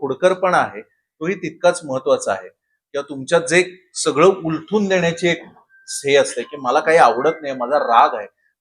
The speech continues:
तर ती राग खतखत ही अत्यंत सकारात्मक पद्धतीने कुठलीही कला असेल, मग साधं तुम्ही एखादा ढोल ताशाचं पथकामध्ये जाऊन तुम्ही ढोल ताशा वाजवलात ना, तरी सुद्धा तुमच्यातली जी ऊर्जा आहे ती तिथे बाहेर जाऊ शकते, एखादं वाद्य वाजवू शकता.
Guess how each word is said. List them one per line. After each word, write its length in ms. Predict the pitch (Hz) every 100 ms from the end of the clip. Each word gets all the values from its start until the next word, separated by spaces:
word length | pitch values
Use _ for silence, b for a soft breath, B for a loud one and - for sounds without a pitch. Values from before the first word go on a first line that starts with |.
| _
तर 20 |
ती 220 | - 180
राग 300 | 143 135 160
खतखत 680 | 180 - 139 - - 131 -
ही 320 | - - - -
अत्यंत 420 | 127 _ 160 165
सकारात्मक 680 | 185 143 120 156 175 175 180
पद्धतीने 600 | - 135 113 127 127 127 B B _
कुठलीही 320 | 202 214 262 254
कला 220 | 175 131
असेल, 240 | 113 120
मग 140 | 131 156
साधं 340 | 143 127 160
तुम्ही 380 | 165 175 190 190 _ _ _
एखादा 360 | 143 156 170 190
ढोल 260 | 147 143 156
ताशाचं 400 | 175 170 180 180
पथकामध्ये 640 | 151 - 165 165 165 170
जाऊन 220 | 170 175
तुम्ही 240 | 175 180
ढोल 300 | 180 139 160
ताशा 260 | 165 180 185
वाजवलात 440 | 170 139 151 143 -
ना, 100 | 127 - b _ -
तरी 140 | 156
सुद्धा 240 | 170 185 196
तुमच्यातली 540 | 190 151 175 175 175
जी 280 | 156 170 143
ऊर्जा 220 | 123 123
आहे 80 | 113
ती 380 | - _ _ 147
तिथे 280 | 139 156 156
बाहेर 420 | - 120 113 123
जाऊ 180 | 120 113
शकते, 300 | 113 - 120
एखादं 260 | 127 147
वाद्य 360 | 151 120 120 165
वाजवू 280 | 135 120 117
शकता. 360 | 104 - 101